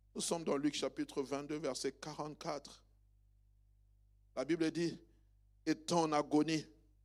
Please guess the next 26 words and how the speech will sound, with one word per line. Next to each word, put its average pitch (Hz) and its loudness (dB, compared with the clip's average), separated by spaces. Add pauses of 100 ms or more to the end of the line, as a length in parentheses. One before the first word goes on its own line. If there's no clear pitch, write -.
(580)
étant 165 0
en 156 0
agonie, 156 2 (600)
la 139 -6
Bible 160 2
dit, 160 -2 (240)
il 165 2
priait 170 6
quoi ? 160 8 (300)
Lisez 202 2
avec 151 4
moi. 151 2 (260)
Il 165 4
priait, 165 8 (300)
Luc 165 6
chapitre 160 4
vingt-quatre, 151 4
vingt-deux, 151 4
verset 156 4
quarante-quatre. 147 2 (300)
Étant 170 10
en 156 4
agonie, 151 8 (280)
il 175 4
priait 175 4
instamment. 156 4